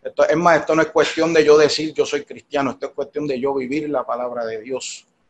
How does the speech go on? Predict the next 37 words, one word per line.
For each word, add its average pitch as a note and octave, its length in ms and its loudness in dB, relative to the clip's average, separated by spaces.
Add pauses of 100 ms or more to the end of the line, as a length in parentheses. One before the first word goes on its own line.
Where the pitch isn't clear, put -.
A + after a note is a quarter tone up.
(180)
cumplir B2+ 400 -4
su C#3 120 -4
mandamiento, C#3+ 560 0
porque C3+ 200 -4
el C3 60 -12
que C3+ 80 -4
lo C3+ 180 4
ama, E3+ 380 0
pues C3 200 -2
cumple D3 280 -4
su C3+ 160 -6
palabra. C3 420 2 (560)
Eh, A#2+ 920 -4
y C3 300 -6
por C3+ 160 -4
lo C3 80 4
tanto, D#3+ 260 0
mis D3 220 -2
hijos C#3+ 240 4
saben, C3+ 360 4 (140)
mis - 160 -20
hijos, C3 300 0 (100)
pues, B2 240 -8
conocen, B2+ 580 -4 (200)
obviamente, B2+ 720 -8 (340)
que A2+ 640 -8 (100)
tienen B2+ 340 -8
que, B2 340 -4
que A#2+ 320 -8
agradar A#2+ 400 -2
a B2 120 0
Dios - 520 -8 (300)
antes A#2 300 -10
que - 80 -8
a A#2+ 60 -4
los A#2+ 200 -4
hombres, B2+ 320 -4